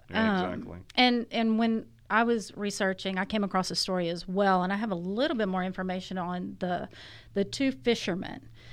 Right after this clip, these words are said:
Speaker 2: So
Speaker 1: Yeah.
Speaker 2: the day before the balloon launch, and we have a picture of this, it's crazy.
Speaker 1: <laughs>
Speaker 2: Well, not of the fishermen, but the day before the balloon launch, two fishermen went out to Lake Erie and failed to make it back.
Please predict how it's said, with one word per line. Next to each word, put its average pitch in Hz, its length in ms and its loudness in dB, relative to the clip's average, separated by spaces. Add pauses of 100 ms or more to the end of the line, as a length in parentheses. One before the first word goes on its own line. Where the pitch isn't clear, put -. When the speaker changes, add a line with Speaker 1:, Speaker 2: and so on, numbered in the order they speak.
(200)
Speaker 2:
So 240 140 6
Speaker 1:
Yeah. 226 60 8
Speaker 2:
the 208 80 4
day 240 180 4
before 294 400 2
the 233 80 2
balloon 175 440 0
launch, - 580 -6
and 220 100 4
we 233 80 6
have 262 140 4
a 185 60 2
picture - 420 -4
of 170 140 -4
this, - 220 -6
it's - 140 -12
crazy. 180 640 -2 (880)
Speaker 1:
<laughs> - 80 -4 (380)
Speaker 2:
Well, 226 440 6 (180)
not 233 420 6
of 202 120 0
the 180 60 -8
fishermen, 180 480 -2
but 196 180 -2 (260)
the 214 160 4
day 233 280 8
before 269 320 4
the 233 60 4
balloon 208 420 4
launch, 175 500 -2 (100)
two 269 140 -2
fishermen 220 560 2
went 208 160 2
out 208 280 2
to 208 120 -4
Lake 208 320 2
Erie 185 300 2
and 190 180 -2
failed 190 260 0
to - 100 -4
make 170 200 -4
it - 100 -10
back. - 440 -6